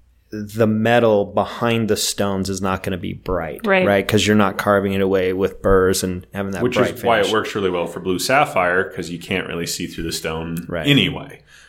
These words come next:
Speaker 3: But
Speaker 2: Right.
Speaker 3: when you get to diamonds, that's where it gets,
Speaker 1: Right.
Speaker 3: there's gotta be a,
Speaker 2: We
Speaker 3: a,
Speaker 2: do,
Speaker 3: a line.
Speaker 2: we use it where there's a certain price point we'll use it up to.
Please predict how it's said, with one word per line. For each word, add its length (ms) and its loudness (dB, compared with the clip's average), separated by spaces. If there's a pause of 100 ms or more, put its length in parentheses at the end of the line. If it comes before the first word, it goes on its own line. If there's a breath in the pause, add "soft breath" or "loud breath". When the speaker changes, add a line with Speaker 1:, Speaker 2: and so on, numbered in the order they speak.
(140 soft breath)
Speaker 3:
But 120 2
Speaker 2:
Right. 100 0
Speaker 3:
when 120 -2
you 60 0
get 200 -2
to 60 -12
diamonds, 760 0
that's 340 -2
where 160 -4
it 160 -10
gets, 480 -6
Speaker 1:
Right. 340 -2
Speaker 3:
there's 260 -2
gotta 220 -4
be 160 -6
a, 220 -2
Speaker 2:
We 120 -2
Speaker 3:
a, 60 -4
Speaker 2:
do, 460 -2
Speaker 3:
a 60 -6
line. 420 -6
Speaker 2:
we 240 -6
use 360 -2
it 220 0
where 160 4
there's 220 2
a 40 -4
certain 320 2
price 320 -2
point 240 -6
we'll 120 -4
use 240 -6
it 100 -2
up 240 -6
to. 280 -6